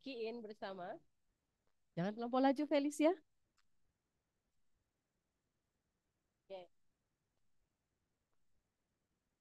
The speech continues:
And then the next one, skin. Kalau laju bagi tahu, ah, kita stop. Okey. Okey kan? Pes dia,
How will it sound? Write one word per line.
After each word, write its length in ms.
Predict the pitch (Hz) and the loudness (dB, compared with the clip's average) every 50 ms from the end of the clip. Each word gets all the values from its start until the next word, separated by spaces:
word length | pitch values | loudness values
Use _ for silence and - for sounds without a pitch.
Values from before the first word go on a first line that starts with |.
| _ _ _ _ _ _ _ _ _ _ _ _ _ _ _ _ _ _ _ _ _ - | _ _ _ _ _ _ _ _ _ _ _ _ _ _ _ _ _ _ _ _ _ -6
And 80 | 180 196 | -2 2
then 200 | 202 226 240 233 | 6 6 8 8
the 80 | 220 214 | 8 8
next 240 | 220 240 269 277 - | 8 8 6 6 4
one, 320 | 311 294 285 302 330 359 | 6 8 10 10 10 8
skin. 400 | 359 - - - 254 240 247 285 392 494 - - _ _ _ _ _ _ _ _ _ _ _ _ _ _ _ _ _ _ _ _ _ _ _ _ _ _ _ _ _ _ _ _ _ _ _ _ _ _ _ _ _ _ _ _ _ _ _ _ _ _ _ _ _ _ _ _ _ _ _ _ _ _ _ _ _ _ _ _ _ _ _ _ _ _ _ _ | 6 2 4 6 10 10 12 12 10 8 4 -4 _ _ _ _ _ _ _ _ _ _ _ _ _ _ _ _ _ _ _ _ _ _ _ _ _ _ _ _ _ _ _ _ _ _ _ _ _ _ _ _ _ _ _ _ _ _ _ _ _ _ _ _ _ _ _ _ _ _ _ _ _ _ _ _ _ _ _ _ _ _ _ _ _ _ _ _
Kalau 240 | - 208 226 247 269 | 2 4 6 6 8
laju 280 | 294 302 320 277 - 359 | 8 8 8 10 10 10
bagi 240 | 330 330 311 285 330 | 12 12 12 10 10
tahu, 320 | - 370 339 320 294 294 320 | 10 12 12 12 12 12 12
ah, 80 | 453 - - | 12 8 4
kita 240 | - 269 - 240 269 | 2 6 8 8 8
stop. 320 | - - - 180 - - _ _ _ _ _ _ _ _ _ _ _ _ _ _ | 10 10 10 10 10 8 _ _ _ _ _ _ _ _ _ _ _ _ _ _
Okey. 160 | - - - - - _ _ - _ _ _ _ _ _ _ _ _ _ _ _ _ _ _ - - 196 | -12 -12 -12 -12 -14 _ _ -20 _ _ _ _ _ _ _ _ _ _ _ _ _ _ _ 4 6 10
Okey 160 | 220 269 285 | 12 12 12
kan? 160 | 294 349 381 392 440 - _ _ _ _ _ _ _ | 12 12 8 8 6 4 _ _ _ _ _ _ _
Pes 240 | - 247 254 254 - | 4 4 4 4 4
dia, 240 | - 277 277 269 | 4 4 6 6